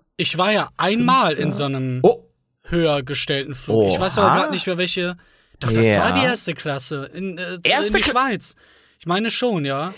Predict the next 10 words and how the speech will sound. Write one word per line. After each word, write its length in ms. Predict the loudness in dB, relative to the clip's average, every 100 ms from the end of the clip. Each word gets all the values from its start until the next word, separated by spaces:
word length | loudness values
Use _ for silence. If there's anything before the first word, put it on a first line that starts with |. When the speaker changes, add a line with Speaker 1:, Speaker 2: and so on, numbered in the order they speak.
| -18 -6
Speaker 2:
Nee, 240 | -4 -4 -8
nee, 720 | -14 -10 -6 -4 -4 -4 -6
nee, 300 | -6 -6 -6
nee, 160 | -6 -8
nee, 180 | -6
das 300 | -4 -4 -4
war 100 | -4
nicht 180 | -4 -6
erste 360 | -8 -8 -10 -10
Klasse. 440 | -8 -6 -8 -12